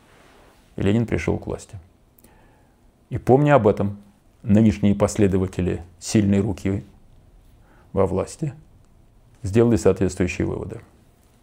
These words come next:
И когда Алексей Навальный, чудом выживший после отравления и спасённый в германской клинике,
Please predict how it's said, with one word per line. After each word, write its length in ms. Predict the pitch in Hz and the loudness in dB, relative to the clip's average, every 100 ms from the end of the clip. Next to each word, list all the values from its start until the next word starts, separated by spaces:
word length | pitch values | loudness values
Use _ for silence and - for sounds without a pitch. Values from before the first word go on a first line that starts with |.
| - - _ _ - _ _ _ _ _ _ _ - | -20 -20 _ _ -20 _ _ _ _ _ _ _ -2
И 120 | 98 | 2
когда 600 | 101 98 107 117 104 - - _ _ _ _ _ _ _ _ _ _ _ _ _ _ _ _ _ - | 4 4 6 6 4 0 -16 _ _ _ _ _ _ _ _ _ _ _ _ _ _ _ _ _ -8
Алексей 360 | 101 107 - 117 | -2 -2 0 2
Навальный, 600 | 107 107 95 87 - - _ _ _ - | 2 2 2 0 -8 -18 _ _ _ -8
чудом 320 | - 110 101 | 0 2 2
выживший 560 | 104 95 92 - - - _ _ _ _ _ _ _ _ _ _ _ _ _ _ _ | 2 0 -4 -10 -16 -18 _ _ _ _ _ _ _ _ _ _ _ _ _ _ _
после 300 | - - 98 | -6 0 0
отравления 680 | - 101 98 98 87 90 - _ _ _ _ _ _ _ _ _ _ _ _ - | 0 0 0 -2 -4 -10 -16 _ _ _ _ _ _ _ _ _ _ _ _ -12
и 80 | |
спасённый 640 | 87 - 101 - 95 85 85 | -6 -2 0 2 0 0 -2
в 40 | |
германской 440 | 98 95 95 - | -2 0 -2 -4
клинике, 460 | - 95 87 85 - | -6 -6 -6 -10 -16